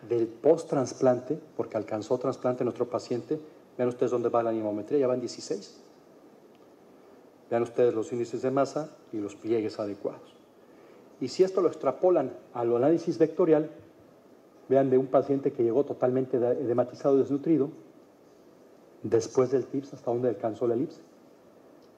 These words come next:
Y si usted lo ven a los gráficos, el gradiente venoso portal previo al tips era veintitrés, salió del tips con diez, sigue estando alto, porque repito, lo normal es hasta cinco, pero es un gradiente que bajó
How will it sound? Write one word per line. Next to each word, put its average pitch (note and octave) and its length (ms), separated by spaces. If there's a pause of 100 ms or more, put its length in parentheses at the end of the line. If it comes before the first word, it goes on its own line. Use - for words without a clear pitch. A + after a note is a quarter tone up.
(380)
Y C3 80
si C3 100
usted D3 180
lo D3 120
ven C#3+ 140
a D3 40
los B2+ 160
gráficos, D3 640
el A2 100
gradiente B2 360
venoso C3 320
portal C3+ 560
previo C3+ 260
al B2 100
tips C#3+ 200
era C3+ 100
veintitrés, B2+ 520 (1040)
salió B2 340
del B2 160
tips - 200
con B2+ 220
diez, C#3+ 380 (240)
sigue C3 240
estando C3 360
alto, D3 200
porque - 220
repito, A#2 280
lo A#2+ 80
normal A#2 240
es C#3 80
hasta - 160
cinco, C#3+ 280
pero B2 120
es - 60
un C3+ 80
gradiente B2+ 500 (380)
que A#2 120
bajó C3 440